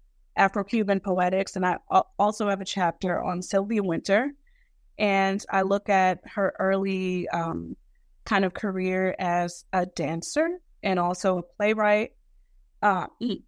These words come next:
mainly to satisfy my own curiosity,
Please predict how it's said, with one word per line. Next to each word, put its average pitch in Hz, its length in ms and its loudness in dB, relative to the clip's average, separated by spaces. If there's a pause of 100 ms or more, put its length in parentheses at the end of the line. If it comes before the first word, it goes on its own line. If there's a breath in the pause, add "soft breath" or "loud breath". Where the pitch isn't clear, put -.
mainly 381 460 4
to 254 140 -6
satisfy 220 680 4
my 190 260 -4
own 208 380 2 (300)
curiosity, 185 800 -2